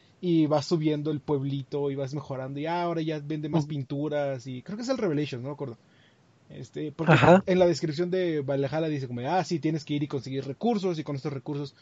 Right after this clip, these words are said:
Speaker 1: mejorar tu aldea, tu villa, eh, y bla, bla, bla, bla", ¿no? Entonces siento que, que, que intentaron recuperar un poquito de lo que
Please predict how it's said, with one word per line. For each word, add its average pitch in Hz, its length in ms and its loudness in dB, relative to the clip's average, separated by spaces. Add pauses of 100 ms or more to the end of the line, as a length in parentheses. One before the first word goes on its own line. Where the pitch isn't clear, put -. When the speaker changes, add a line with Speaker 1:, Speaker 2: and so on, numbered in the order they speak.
(200)
Speaker 1:
mejorar 139 360 -2
tu 123 120 -12
aldea, 185 520 4
tu 131 220 -8
villa, 170 520 -4 (400)
eh, 127 340 -8
y 123 380 -8 (180)
bla, 143 200 -6
bla, 135 120 -4
bla, 123 180 -8
bla", 127 200 -12
¿no? 131 140 -14
Entonces 156 320 -8
siento 165 340 -2
que, 135 160 -6
que, - 220 -16
que 135 180 -14 (100)
intentaron 135 560 -4
recuperar 135 380 -6
un 143 100 -6
poquito 135 320 -6
de 127 80 -4
lo 120 140 -8
que 113 340 -10